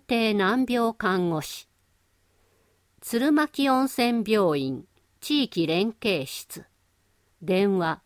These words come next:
七八一三一九。暴力団被害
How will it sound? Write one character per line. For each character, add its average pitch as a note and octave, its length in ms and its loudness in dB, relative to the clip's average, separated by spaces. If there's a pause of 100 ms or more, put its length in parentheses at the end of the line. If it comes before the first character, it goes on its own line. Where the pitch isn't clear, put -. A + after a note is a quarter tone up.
(300)
七 G#3+ 320 0
八 A3 480 -2 (280)
一 F#3+ 180 -2
三 C#4 400 0
一 - 400 -8
九。 D#3 320 -4 (2000)
暴 B3+ 320 4
力 D#4+ 320 0
団 C4+ 260 2
被 A#3 220 -2
害 D3 320 -4